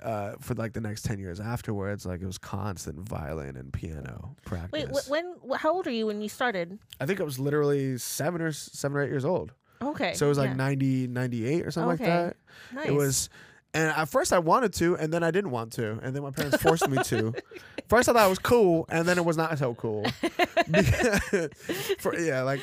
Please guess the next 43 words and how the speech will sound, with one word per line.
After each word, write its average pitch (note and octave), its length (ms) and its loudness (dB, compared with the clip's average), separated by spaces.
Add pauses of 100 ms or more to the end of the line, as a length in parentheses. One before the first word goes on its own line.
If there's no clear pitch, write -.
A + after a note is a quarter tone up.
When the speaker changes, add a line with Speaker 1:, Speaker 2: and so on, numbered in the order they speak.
Speaker 1:
it D#3 60 2
was, D3 180 2
I C#3+ 120 -4
think F#3 140 -2
that's D3+ 160 0
how C#3+ 120 2
it C3+ 80 0
is C3 80 -2
for - 80 -10
most B2 220 -4
people. A#2 180 -4
It's A#2 120 -6
like, A2 120 -2
you A#2+ 80 -4
wanna A2+ 160 -6
quit, A#2+ 400 -2
but A2+ 300 -2
you're B2 80 -2
not B2 100 -2
allowed G2 240 -4
to - 80 -10
quit - 280 -8
once F2+ 180 -10
you - 60 -10
start. - 260 -8 (240)
At G#3+ 60 -4
Speaker 2:
Yeah. G3 160 2
Speaker 1:
least C3 140 -2
for F2 100 -8
us. - 160 -12 (420)
Speaker 2:
Yeah. A#2+ 420 0
Speaker 1:
Um, - 180 -12 (380)
like, A2+ 100 -8
you're G#2 160 -6
just G2 120 -8
not. B1+ 240 -10 (200)
<laughs> C#3+ 220 0
Like, B2+ 440 -4
an D4 360 -4
Speaker 2:
<laughs> G2+ 80 -2
Speaker 1:
hour B2 200 2
a C#3+ 80 2
day, F#2+ 260 -2